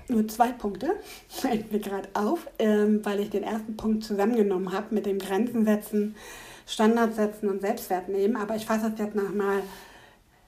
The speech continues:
zusammen, wie es eigentlich gemeint war. So, sorry dafür, dass ich die zwei Punkte jetzt zusammengenommen hab.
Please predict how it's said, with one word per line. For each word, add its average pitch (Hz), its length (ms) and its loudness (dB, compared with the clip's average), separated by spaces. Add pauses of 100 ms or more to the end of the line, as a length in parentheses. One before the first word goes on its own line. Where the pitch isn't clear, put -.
(160)
zusammen, 220 580 6
wie 220 180 2
es - 100 -10 (180)
eigentlich 254 440 6
gemeint 208 400 4
war. 240 180 4 (140)
So, - 320 -2 (600)
sorry 220 380 4
dafür, 226 360 0
dass 214 220 0
ich - 100 -10
die 214 140 -4
zwei 208 180 -2
Punkte 214 360 -2
jetzt 202 200 -4
zusammengenommen 202 600 2
hab. 208 220 -2